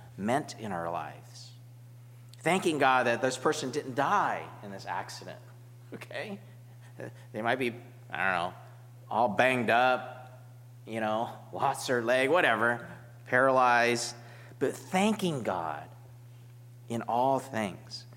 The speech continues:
letting the peace of God rule in our lives. So the Apostle Paul encourages us to remind us to transform our mind with our attitude with God.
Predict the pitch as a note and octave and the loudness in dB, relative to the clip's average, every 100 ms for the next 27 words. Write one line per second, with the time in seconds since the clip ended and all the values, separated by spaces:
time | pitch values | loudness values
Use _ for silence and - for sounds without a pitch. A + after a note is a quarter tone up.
0 | - - - F#3+ F#3+ F#3 - A#3 B3+ - | -20 -4 2 4 4 2 0 2 4 2
1 | D3+ C#3 A#2 G#2+ C#3 G#3+ G#3+ G3 C3+ G2+ | 4 6 6 4 4 6 4 4 4 2
2 | E2+ C#2+ - - D#3 D3+ - - - - | 0 -4 0 2 2 2 -10 -16 -16 -20
3 | - - - - - - - F3 E3 A3 | -20 -20 -20 -20 -20 -20 -2 0 4 4
4 | A3+ G#3+ A3 F#3 D#3+ G3 A3 G3+ E3+ D#3 | 6 6 6 4 4 4 4 2 0 0
5 | D#3+ - E3 D3+ C3+ C#3 F#3+ G3 A2+ A2 | 0 0 0 0 0 -2 -2 -2 -2 -4
6 | - - D3 C3+ - - - - - - | -8 -6 -6 -6 -12 -20 -20 -20 -20 -20
7 | - - - F#3 F#3 - - F#3 G3 G#3 | -16 -8 -4 -2 0 -2 0 2 4 4
8 | F#3+ D3 D3 C#3 D3+ F#3+ E3+ A#2 G2 A#2 | 4 4 2 2 2 0 -2 -2 -4 -6
9 | D#3+ - - - - - - - - C3 | -12 -18 -20 -20 -20 -20 -20 -18 -4 0
10 | D#3+ D3 B2 B2+ B2+ D#3 D3+ D3+ - G3+ | 2 2 2 0 -2 -4 -4 -6 -2 0
11 | B3 - | 0 -4